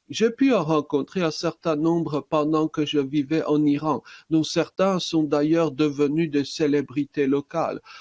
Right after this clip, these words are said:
Alors, des fous furieux qui se croient traqués par la C I A et les ovnis, j'ai passé des dizaines d'heures à Téhéran ou d'autres villes à échanger sur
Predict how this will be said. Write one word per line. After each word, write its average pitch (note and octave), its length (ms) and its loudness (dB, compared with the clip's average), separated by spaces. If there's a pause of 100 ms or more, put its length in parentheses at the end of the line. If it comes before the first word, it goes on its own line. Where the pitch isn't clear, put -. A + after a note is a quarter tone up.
(140)
Alors, D#3 600 0
des C#3 180 0
fous D3+ 300 -2
furieux E3 680 2
qui D3 200 -8
se D#3+ 260 -6
croient D3+ 340 -4
traqués D#3 540 -2
par D3+ 280 -6
la D3+ 180 0
C - 260 -2
I D#3+ 280 0
A D3+ 180 0
et D3+ 100 2
les D#3+ 280 2
ovnis, E3 500 0 (640)
j'ai D3+ 380 -2
passé E3 460 0
des D#3 160 0
dizaines D3+ 560 -2
d'heures E3 420 0
à C#3 80 -2
Téhéran D3 640 0
ou C#3+ 160 0
d'autres C#3 440 -4
villes D3 340 0 (200)
à D3 160 -4
échanger D#3+ 600 -2
sur D#3+ 260 -6